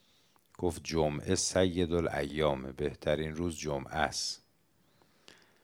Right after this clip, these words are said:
گفتن: «بهترین ماه چه ماهیه؟» گفت: «ماه رمضان شهر الله، بهترین ماهه.»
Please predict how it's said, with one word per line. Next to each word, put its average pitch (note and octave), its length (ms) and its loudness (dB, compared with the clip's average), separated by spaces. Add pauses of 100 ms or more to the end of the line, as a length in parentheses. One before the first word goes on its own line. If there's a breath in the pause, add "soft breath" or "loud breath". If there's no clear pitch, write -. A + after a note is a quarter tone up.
(420 soft breath)
گفتن: F#2 540 0
«بهترین E2 880 0
ماه F2+ 460 4
چه - 220 -2
ماهیه؟» F2 580 2
گفت: F2 340 -4
«ماه F2 300 6
رمضان C#2+ 760 0 (600 soft breath)
شهر C#2+ 520 0
الله، F#2 760 4 (800 soft breath)
بهترین D#2 680 0
ماهه.» D2 520 -2